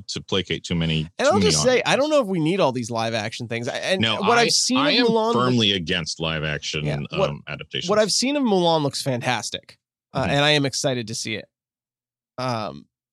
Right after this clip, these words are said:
Speaker 2: but I don't, I don't know that we need these live action retelling.
Speaker 1: Yeah, can't we just get new?
Speaker 2: Right.
Speaker 1: Like, new story, like, do, do an awesome story,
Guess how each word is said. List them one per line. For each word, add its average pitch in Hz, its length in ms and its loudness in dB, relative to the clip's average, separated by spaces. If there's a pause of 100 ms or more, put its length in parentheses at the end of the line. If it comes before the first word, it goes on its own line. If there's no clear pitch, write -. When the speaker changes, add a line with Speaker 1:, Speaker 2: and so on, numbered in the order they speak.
Speaker 2:
but 127 360 -2 (560)
I 143 100 -6
don't, 202 320 -2
I 139 80 0
don't 143 220 0
know 135 220 2
that 131 120 -2
we 123 140 -4
need 120 640 -6
these 123 320 -12
live 110 320 -2
action 104 640 -8
retelling. 101 640 -12 (360)
Speaker 1:
Yeah, 147 300 -4
can't - 220 -10
we 185 80 -4
just 170 200 -6
get - 140 -8
new? 113 500 0 (280)
Speaker 2:
Right. 127 260 -2 (380)
Speaker 1:
Like, 117 100 -2
new 135 180 0
story, 117 260 -2
like, 123 220 -2
do, 127 440 2
do 127 260 0
an 131 160 -2
awesome 113 420 -2
story, 110 600 -2